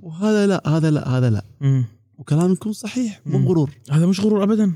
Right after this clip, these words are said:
Speaker 1: هذا يعني قصدي معرفة وتحليل وذكاء، يعني معرفة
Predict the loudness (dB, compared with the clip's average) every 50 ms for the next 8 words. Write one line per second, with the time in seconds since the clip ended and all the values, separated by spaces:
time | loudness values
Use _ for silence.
0 | -4 _ _ -2 0 0 2 2 2 2 0 0 0 0 0 -2 -2 0 0 -2
1 | -2 0 -2 -4 -4 -6 -8 -10 -8 -4 -2 -2 -2 -2 0 -2 -2 -2 -2 -4
2 | -2 0 0 0 2 2 2 2 2 0 0 0 -2 -4 -4 -8 -16 _ -6 -2
3 | 0 0 2 2 2 0 0 0 -2